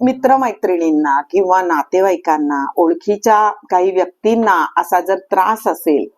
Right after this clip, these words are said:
तर आपला व्हिडिओ नक्की त्यांना शेअर करा आणि सबस्क्राईब केलं नसेल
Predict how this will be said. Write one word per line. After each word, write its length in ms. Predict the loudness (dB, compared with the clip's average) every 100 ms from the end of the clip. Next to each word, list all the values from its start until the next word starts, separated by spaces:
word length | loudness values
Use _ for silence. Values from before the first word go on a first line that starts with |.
| -4
तर 120 | -4 -2
आपला 440 | -4 0 2 2
व्हिडिओ 440 | 2 -2 -2 -2 0
नक्की 480 | -2 -8 _ -2 0
त्यांना 460 | 0 0 0 -2 -4 -18 _
शेअर 340 | 0 0 0
करा 340 | 0 0 2 -2 -4 _ -20 -20 _
आणि 200 | -2 -2
सबस्क्राईब 560 | 0 -2 0 0 0 0
केलं 340 | -2 0 0
नसेल 340 | -2 0 -2